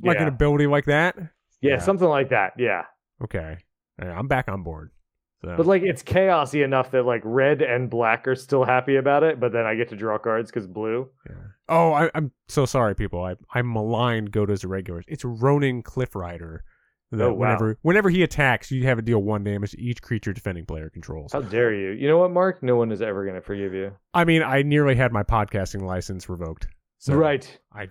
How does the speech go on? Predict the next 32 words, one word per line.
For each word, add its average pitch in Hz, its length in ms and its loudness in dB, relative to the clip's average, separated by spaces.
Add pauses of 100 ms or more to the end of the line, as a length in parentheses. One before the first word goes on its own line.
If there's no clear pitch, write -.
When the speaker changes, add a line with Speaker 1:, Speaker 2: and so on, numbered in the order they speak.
(320)
Speaker 2:
And 135 180 0
Speaker 1:
I, - 20 0
Speaker 2:
those 160 300 6
are 120 220 0
hard 147 540 0
to 127 100 0
come 131 260 0
by. 98 240 -4
Speaker 1:
Let 131 100 -4
me 165 120 -6
tell 127 240 -2
you, 95 80 -6
people, 160 280 -8
I 107 100 -6
had 135 120 -4
to 127 60 -8
stand 127 320 -2
in 120 80 0
line 117 360 2
at 120 80 -2
the 113 80 -2
P 127 240 0
M 107 200 0
V 110 420 0
for 95 140 -6
a 80 80 -8
long 123 440 2
ass 127 220 0
fucking 127 300 -4
time. 135 340 -4 (240)
Speaker 2:
<laughs> 190 220 -4
Speaker 1:
So, 180 400 -4